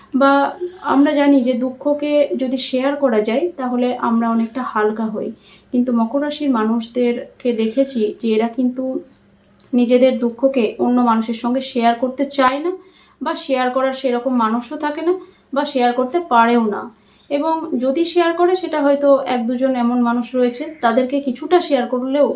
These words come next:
পুরোটা কিন্তু এরা কখনোই শেয়ার করতে পারে না। তো এই ধরনের একটা বিষয় কিন্তু রয়েছে এবং বারবার এরা কিন্তু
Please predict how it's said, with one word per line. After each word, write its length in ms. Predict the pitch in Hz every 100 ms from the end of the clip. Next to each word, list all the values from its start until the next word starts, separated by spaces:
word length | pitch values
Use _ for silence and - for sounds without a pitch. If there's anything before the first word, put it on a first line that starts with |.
| - _
পুরোটা 360 | - 240 247 254
কিন্তু 260 | 254 247 269
এরা 180 | 233 214
কখনোই 320 | 214 226 277
শেয়ার 240 | 277 220 208
করতে 260 | 208 214
পারে 280 | 233 190 -
না। 120 | - 233 - _ _ _ _ _ -
তো 80 | 302 294 -
এই 140 | - 311
ধরনের 280 | 294 311 302
একটা 200 | 294 285
বিষয় 320 | 233 220 254
কিন্তু 240 | 254 262 269
রয়েছে 300 | 240 247 269
এবং 140 | 294 285
বারবার 500 | 269 269 269 285 294 285 -
এরা 280 | 240 254 254
কিন্তু 440 | 254 254 247 247